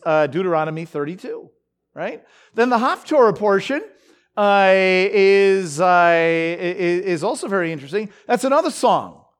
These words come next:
That is, uh, Second Samuel chapter twenty-two,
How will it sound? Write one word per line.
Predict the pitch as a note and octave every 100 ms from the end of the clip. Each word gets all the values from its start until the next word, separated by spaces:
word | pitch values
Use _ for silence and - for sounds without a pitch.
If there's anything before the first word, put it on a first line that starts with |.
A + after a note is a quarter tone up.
| _ _ -
That | D#3 F3 F#3+
is, | F#3+ F#3 F#3 F#3+ F#3+ F#3 F#3 E3 D3
uh, | E3
Second | - A3+ A3+
Samuel | - F#3+ F3 F3+ F#3 G3
chapter | F#3+ E3 D3 F3
twenty-two, | - F3 F#3+ E3+ C4 E4+ B2+